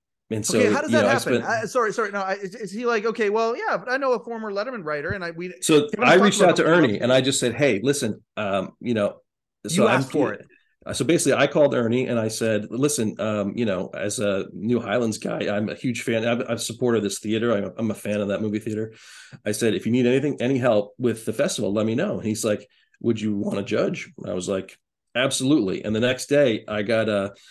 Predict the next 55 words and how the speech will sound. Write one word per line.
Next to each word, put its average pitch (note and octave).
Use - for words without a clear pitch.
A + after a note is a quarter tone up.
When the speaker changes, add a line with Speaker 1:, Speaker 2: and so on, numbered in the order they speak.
Speaker 1:
a G2+
link, C3
and G2+
there F#2
was F2
seven B2+
hundred C3
movies. G2
And G#2
it's F#2+
like, G2
he's A#2+
like, G#2+
you B2
know, A2
"The G#2
first C#3+
batch B2
is A#2
wa-, A#2
watch B2
as A2+
many C3
as B2+
you A#2
can A#2+
until A#2
we A#2
can A2
narrow A2+
down G#2+
the G2+
first -
batch." A#2
And A#2+
then B2
for A2+
the G#2
final A2+
round, A2+
uh, F#2+
there G2+
was, G#2
like, G#2+
a F#2+
hundred D3
and C3
twenty B2
shorts B2
and A2
features A2
that G2+
I F#2+
got F#2+
sent. G2